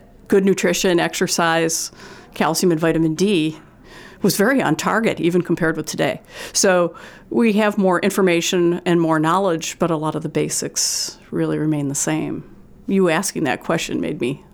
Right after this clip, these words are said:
think of that. Medicines have been added.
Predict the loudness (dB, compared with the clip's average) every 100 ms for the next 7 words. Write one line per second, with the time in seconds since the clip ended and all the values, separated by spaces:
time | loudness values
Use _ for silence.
0 | -20 -8 -6 -6 -6 -6 -8 -10 -18 -20
1 | -20 -20 -20 -20 -20 -20 -20 -12 0 2
2 | 2 0 -2 -2 -2 -2 -2 0 -2 0
3 | -2 -4 -10